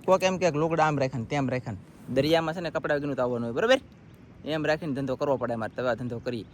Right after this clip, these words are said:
આ તો તમે વીડિયા જોવો ને કે તમને બધાને ખબર પડે કે આવા લુગડા છે ને આમ દેખાય ને તેમ દેખાય ને. બાકી અહીંયા પણ પાંચ છ માણા વટતા હોય ને આવતા હોય ને જાતા હોય તો ઈ કપડાં વગરના હોય તો હોય.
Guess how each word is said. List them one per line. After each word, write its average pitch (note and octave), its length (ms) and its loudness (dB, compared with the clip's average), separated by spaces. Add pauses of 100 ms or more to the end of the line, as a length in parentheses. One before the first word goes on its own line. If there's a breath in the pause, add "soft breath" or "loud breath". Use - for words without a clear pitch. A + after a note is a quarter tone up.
(300 loud breath)
આ B2 80 2
તો C3+ 100 -2
તમે C#3 220 -2
વીડિયા D3+ 340 0
જોવો C#3+ 220 0
ને C3 160 -2
કે B2 180 -2
તમને C3 240 -4
બધાને B2+ 260 -2
ખબર C3 200 -6
પડે B2 240 -4
કે A#2+ 60 -4
આવા B2 140 2
લુગડા A#2 240 -4
છે - 120 -10
ને - 80 -10
આમ A#2 160 -2
દેખાય A2 260 -8
ને G#2+ 60 -10
તેમ A#2+ 260 -2
દેખાય A2+ 240 -6
ને. A2 60 -10
બાકી A#2 220 -4
અહીંયા A#2 200 -6
પણ B2 280 -6
પાંચ B2+ 300 -4
છ - 40 -12
માણા C3 320 -4
વટતા C#3 300 -2
હોય A#2+ 120 0
ને A2+ 60 -4
આવતા B2+ 260 -2
હોય A#2+ 100 0
ને A2+ 60 -6
જાતા B2 260 -2
હોય G#2+ 100 -4
તો A2+ 80 -10
ઈ A#2 140 -8 (480)
કપડાં C3 280 0
વગરના B2 220 -4
હોય B2+ 180 -4
તો B2 100 -8
હોય. C#3+ 200 -6